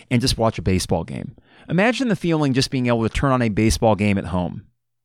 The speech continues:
If there is one positive takeaway after this craziness that we are going to be living in,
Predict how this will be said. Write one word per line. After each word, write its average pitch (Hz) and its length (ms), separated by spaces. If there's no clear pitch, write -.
If 165 220
there 143 300
is 110 640
one 113 280
positive 95 800
takeaway 82 640
after 104 320
this 95 180
craziness 117 640
that 95 120
we 101 180
are 101 100
going 110 240
to 110 60
be 104 100
living 104 320
in, 82 120